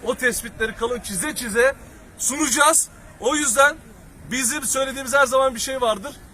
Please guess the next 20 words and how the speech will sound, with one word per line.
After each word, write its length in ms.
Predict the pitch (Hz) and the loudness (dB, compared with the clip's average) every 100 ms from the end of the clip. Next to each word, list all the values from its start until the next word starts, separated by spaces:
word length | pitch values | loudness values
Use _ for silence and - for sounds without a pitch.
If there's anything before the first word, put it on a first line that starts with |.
| 226 180 | -16 -10
Ne 260 | 233 339 | -4 -2
enseyi 360 | 302 233 294 277 | -2 -2 -2 2
karartacağız, 680 | 277 269 - 247 294 - - - - | 6 6 4 -4 -4 -4 -8 -14 -2
ne 180 | 302 311 | 2 4
rehavete 400 | 269 240 247 254 | 4 2 0 -2
kapılacağız. 600 | 240 233 214 240 269 - - - - | -2 -2 -2 2 0 -2 -18 -20 -4
Aynı 720 | 240 330 339 302 269 269 294 359 - - - - - 180 - | 4 6 4 0 -2 -2 -2 -6 -16 -18 -20 -18 -16 -16 -6
on 300 | 262 359 339 | 2 4 4
bir 100 | 302 | 4
ay 100 | 262 | 6
önceki 440 | 247 208 226 - 233 | 6 2 -6 -4 -4
olduğu 380 | 226 214 214 | -4 -6 -8
gibi 380 | 196 208 302 320 - - - | -8 -6 -2 -4 -6 -18 0
on 280 | 330 349 311 | 6 8 6
bir 120 | 277 | 4
ay 220 | 269 254 | 4 4
daha 180 | 254 240 | 4 4
belki 280 | 226 226 226 | 2 0 -4
mücadele 500 | 220 240 247 269 285 | -2 2 2 0 -8
edeceğiz. 400 | 269 214 302 | -8 -4 -4